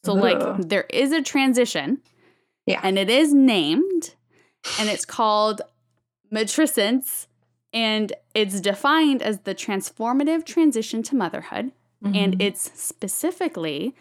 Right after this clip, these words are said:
Speaker 1: a time of growth, pain, discomfort, and exploration. And, like,
Speaker 2: Ah.
Speaker 1: reading that, I was like, "That's
Speaker 2: Yes.
Speaker 1: exactly how I feel." Like, it is. It's growth.
Speaker 2: Mm-hmm.
Speaker 1: It's pain.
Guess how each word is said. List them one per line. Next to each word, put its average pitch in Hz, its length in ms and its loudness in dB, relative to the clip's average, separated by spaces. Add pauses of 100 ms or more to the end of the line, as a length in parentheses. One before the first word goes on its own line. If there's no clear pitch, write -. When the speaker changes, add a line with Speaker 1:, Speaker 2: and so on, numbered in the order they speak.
(480)
Speaker 1:
a 180 120 0
time 202 260 -2
of 170 160 -4
growth, 185 640 -2 (760)
pain, 202 680 -2 (280)
discomfort, 202 920 -6
and - 180 -4
exploration. 165 960 -8 (920)
And, 226 240 -2
like, 214 120 -2
Speaker 2:
Ah. 190 640 2
Speaker 1:
reading 233 440 4
that, 339 240 4
I 208 120 -2
was 208 220 0
like, 170 360 -4 (920)
"That's 214 260 0
Speaker 2:
Yes. 285 120 2
Speaker 1:
exactly 175 460 0
how 160 180 -2
I 160 100 -4
feel." - 420 -8 (280)
Like, 180 300 -4 (180)
it - 100 2
is. 226 400 2
It's 247 160 0
growth. 196 720 0 (240)
Speaker 2:
Mm-hmm. 180 500 0
Speaker 1:
It's 165 140 -4
pain. 208 640 -2